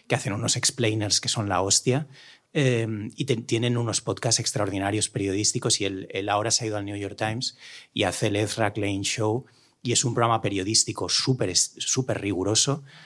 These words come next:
donde lo mismo hablan de Ucrania, que hablan de neurociencia, y lo hacen con un tremendo rigor.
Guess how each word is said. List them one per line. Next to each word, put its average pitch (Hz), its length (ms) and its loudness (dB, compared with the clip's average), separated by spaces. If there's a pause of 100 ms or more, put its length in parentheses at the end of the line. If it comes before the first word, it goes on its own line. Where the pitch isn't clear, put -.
(200)
donde 95 200 0
lo 90 60 -2
mismo 95 280 -2
hablan 107 220 2
de 98 80 2
Ucrania, 113 480 0
que 107 80 -6
hablan 95 180 -2
de 92 100 -4
neurociencia, 113 840 0 (180)
y - 60 -6
lo 110 60 0
hacen 131 160 2
con 110 120 0
un 107 140 -2
tremendo 104 380 0
rigor. 95 400 -2